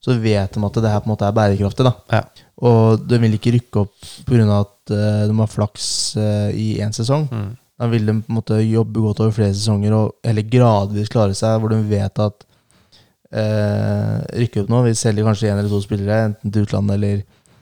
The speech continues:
Speaker 1: eller noen andre da.
Speaker 2: Mm.
Speaker 1: Eh, og vi har da en eller to til i bakhånd som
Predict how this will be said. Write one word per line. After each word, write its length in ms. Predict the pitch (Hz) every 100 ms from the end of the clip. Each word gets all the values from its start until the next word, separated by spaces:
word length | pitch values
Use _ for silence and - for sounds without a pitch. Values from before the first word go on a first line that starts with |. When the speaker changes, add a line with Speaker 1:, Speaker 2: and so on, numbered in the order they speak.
| _ _ -
Speaker 1:
eller 260 | 107 101
noen 240 | 101 113 117
andre 220 | 104 110
da. 120 | 135 123 131
Speaker 2:
Mm. 80 | 120
Speaker 1:
Eh, 220 | 117 110
og 120 | 107
vi 100 | 117 110
har 220 | 104 104
da 140 | 107 104
en 180 | 104 104
eller 120 | 104
to 140 | 104 104
til 260 | 107 104 107
i 80 |
bakhånd 460 | 110 107 104 107 107
som 280 | - 104